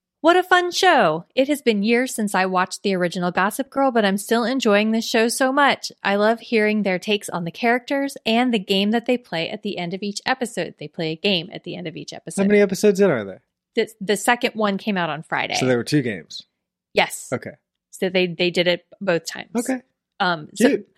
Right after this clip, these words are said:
Speaker 1: the game is really cute. They pluck a, they pluck headlines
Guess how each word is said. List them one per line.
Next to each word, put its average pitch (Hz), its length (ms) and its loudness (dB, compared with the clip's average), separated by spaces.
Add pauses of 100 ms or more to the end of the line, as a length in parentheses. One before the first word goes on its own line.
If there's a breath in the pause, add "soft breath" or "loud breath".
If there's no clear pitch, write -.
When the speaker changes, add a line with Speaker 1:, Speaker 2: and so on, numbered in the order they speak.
(140 soft breath)
Speaker 1:
the 240 80 0
game 285 260 2
is 311 160 2
really 320 240 2
cute. 320 340 0
They 226 120 2
pluck 226 480 -2
a, 220 260 0
they 214 200 2
pluck 226 480 -2
headlines 240 760 -2